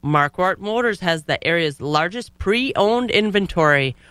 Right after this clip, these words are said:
with pre-owned selections arriving daily. Check with them on the lot or at markwartmotors dot com.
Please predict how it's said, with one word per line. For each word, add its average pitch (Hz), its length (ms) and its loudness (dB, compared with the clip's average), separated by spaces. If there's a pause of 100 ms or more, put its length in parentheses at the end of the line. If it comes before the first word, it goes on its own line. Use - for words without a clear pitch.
(160)
with 156 220 0
pre-owned 143 480 2
selections 190 680 -2
arriving 143 460 2
daily. 202 520 0 (440)
Check 170 260 -2
with 208 140 -4
them 247 320 0 (260)
on 160 340 4
the 175 100 2
lot 214 420 2
or 165 320 2
at 139 160 -2
markwartmotors 165 1300 0
dot 151 340 2 (120)
com. 147 800 -2